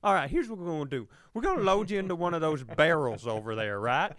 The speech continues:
Then we are gonna have famed wildlife painter Jerry Radke paint a few pheasants and ducks on the outside. Then we're just gonna send you over the waterfall. Skee-kee-doo. Come around downtown now.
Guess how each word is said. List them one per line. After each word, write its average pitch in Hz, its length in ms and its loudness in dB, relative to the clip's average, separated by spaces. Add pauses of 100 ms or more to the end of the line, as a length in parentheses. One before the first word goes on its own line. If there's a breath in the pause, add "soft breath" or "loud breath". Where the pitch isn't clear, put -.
(280 loud breath)
Then 240 180 4
we 330 120 0
are 339 100 0
gonna 208 180 0
have 190 320 -2
famed 262 520 -2
wildlife 202 800 2
painter 165 320 -2
Jerry 202 400 -2
Radke 180 580 0
paint 214 240 -6
a 220 60 -8
few 214 200 -8
pheasants 233 480 -4
and 175 140 -8
ducks 202 320 0
on 123 160 -4
the 123 100 -6
outside. 127 460 -4 (260 loud breath)
Then 359 160 2
we're 359 60 0
just 294 180 -6
gonna 233 200 4
send 403 420 -2
you 349 100 -2
over 349 320 2
the 381 120 0
waterfall. 247 680 4
Skee-kee-doo. 359 2500 -2
Come 196 240 -8
around 165 280 -6
downtown 165 560 -6
now. 185 220 -2